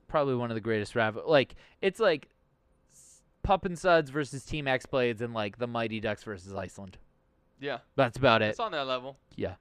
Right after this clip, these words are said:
Speaker 2: Plus, again, as
Speaker 1: Let's
Speaker 2: we
Speaker 1: go
Speaker 2: mentioned,
Speaker 1: shake that
Speaker 2: yeah.
Speaker 1: hand.
Speaker 2: <laughs> Good work, Captain Duck.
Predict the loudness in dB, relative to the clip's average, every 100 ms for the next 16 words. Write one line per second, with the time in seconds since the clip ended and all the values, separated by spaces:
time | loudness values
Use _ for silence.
0 | _ _ -4 -4 -6 -2 2 2 2 0
1 | 0 2 -2 0 0 0 0 -2 -4 -8
2 | -14 -16 -20 -20 -20 -20 -12 -12 -12 _
3 | _ _ -10 -4 -2 -4 _ -4 -4 -10
4 | -10 -16 -18